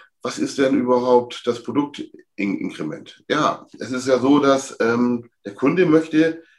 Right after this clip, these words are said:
ganz schnell den ersten Prototypen haben, ja? Der ist noch, der braucht noch nicht das fertige Produkt, sondern der will erstmal da etwas in der, in die Hand haben. Er will es spüren, et cetera. Er, er will es anfassen.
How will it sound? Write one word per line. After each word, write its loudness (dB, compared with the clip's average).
ganz -4
schnell 0
den -2
ersten -2
Prototypen -6
haben, -12
ja? -2
Der -4
ist -4
noch, 0
der 0
braucht 4
noch 4
nicht -4
das -8
fertige -2
Produkt, -4
sondern -2
der 0
will 0
erstmal 0
da -4
etwas -10
in -2
der, 2
in -4
die -4
Hand -2
haben. -8
Er -2
will -6
es -10
spüren, 0
et -10
cetera. -8
Er, 0
er -2
will -2
es -8
anfassen. -6